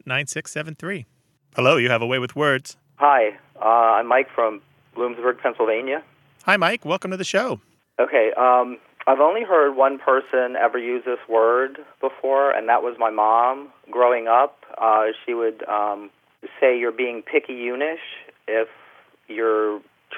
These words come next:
Speaker 2: trying to, to make an argument. It would, like, be a reach for, like, the m-,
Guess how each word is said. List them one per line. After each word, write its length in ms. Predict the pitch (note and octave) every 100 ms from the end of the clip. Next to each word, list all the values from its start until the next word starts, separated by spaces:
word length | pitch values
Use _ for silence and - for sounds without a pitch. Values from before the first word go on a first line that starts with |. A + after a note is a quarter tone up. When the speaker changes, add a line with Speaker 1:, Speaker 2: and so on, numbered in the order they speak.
| -
Speaker 2:
trying 600 | C3+ C3 B2+ B2+ B2 A#2 - -
to, 500 | A#2+ A2+ G#2+ G#2 G2 _ - - _ _ -
to 60 | C3
make 140 | B2
an 60 | A#2
argument. 680 | A#2 A#2+ B2+ B2+ B2+ B2 - - - _ _ _ - F#2+
It 60 |
would, 180 | A#2 A2
like, 200 | A#2+ G#2+
be 120 | B2
a 60 | A2+
reach 340 | A2 A#2+ A2+ - -
for, 180 | A#2+ A2
like, 360 | G#2+ G#2 G2 - _ _ _ _ _ _ _
the 80 | A#2
m-, 200 | A2 A2